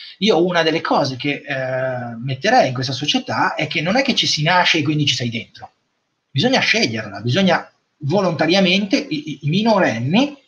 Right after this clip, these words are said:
finché sono minorenni, sono minorenni decidono i genitori, punto. Su questo vadano a fanculo tutte le cazzate su, devono essere altri a decidere, com-,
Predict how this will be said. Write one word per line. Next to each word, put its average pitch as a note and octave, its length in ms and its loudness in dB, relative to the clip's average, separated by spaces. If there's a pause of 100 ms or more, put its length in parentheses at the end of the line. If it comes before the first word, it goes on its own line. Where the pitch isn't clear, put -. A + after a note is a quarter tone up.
(120)
finché D3 220 -6
sono D#3 180 -6
minorenni, E3+ 260 0
sono D3 140 -2
minorenni F#3 300 2
decidono C3 340 -2
i A#2 40 -2
genitori, A#2 440 -6
punto. A#2+ 400 -8
Su - 80 -10
questo A#2 400 -12 (300)
vadano C3 300 -6
a - 20 -6
fanculo B2 460 -8
tutte A#2+ 180 -12
le A#2+ 80 -8
cazzate A#2+ 580 -6
su, B2 320 -8
devono A2 320 -10
essere C#3+ 280 -4
altri D3 360 -2
a C3+ 40 -6
decidere, C3 420 -8
com-, A#2+ 260 -10